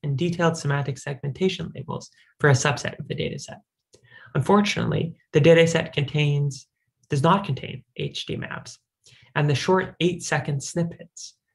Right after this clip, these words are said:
limit the prediction horizon that can be used for motion forecasting. Argoverse recently released two datasets, one for detection and tracking, and another for motion forecasting. The motion forecasting dataset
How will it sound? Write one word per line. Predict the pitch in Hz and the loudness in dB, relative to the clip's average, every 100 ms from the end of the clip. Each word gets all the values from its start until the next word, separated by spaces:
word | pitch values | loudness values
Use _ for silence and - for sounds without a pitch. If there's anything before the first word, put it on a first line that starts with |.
| - | 0
limit | 165 175 175 | 4 6 4
the | |
prediction | 165 147 147 - 143 | 2 2 0 -2 -6
horizon | - 139 143 139 | -4 -6 -6 -8
that | 143 | -6
can | - | -4
be | 139 | -2
used | 147 147 - | -2 -4 -6
for | 151 | -6
motion | - 147 - | -4 -4 -6
forecasting. | - - - - - - _ _ _ _ _ _ _ _ _ _ _ _ _ _ _ _ _ _ _ _ - | -6 -6 -8 -16 -16 -20 _ _ _ _ _ _ _ _ _ _ _ _ _ _ _ _ _ _ _ _ 0
Argoverse | 160 190 202 143 139 131 - | 4 6 8 8 6 4 0
recently | 151 160 156 | 2 2 2
released | 143 139 135 - | 2 2 0 0
two | 202 | 0
datasets, | 151 143 - - - - _ _ _ _ | 0 -2 -6 -14 -20 -20 _ _ _ _
one | - 175 | 0 0
for | 180 | 2
detection | 196 170 143 135 - 143 160 | 0 0 -2 -4 -4 -4 -4
and | 151 | -8
tracking, | 131 165 156 - - _ _ _ _ - | -2 0 0 -2 -14 _ _ _ _ -2
and | 147 | 2
another | 147 156 170 | 4 4 4
for | 165 139 | 2 0
motion | 143 135 143 - | 0 -2 -4 -12
forecasting. | - - - - - 170 _ _ _ _ _ _ _ | -16 -18 -20 -20 -20 -20 _ _ _ _ _ _ _
The | - | -2
motion | 151 190 208 | 0 2 0
forecasting | 202 156 160 151 151 | -2 -2 -2 -2 -2
dataset | 135 135 131 139 | -2 -4 -6 -10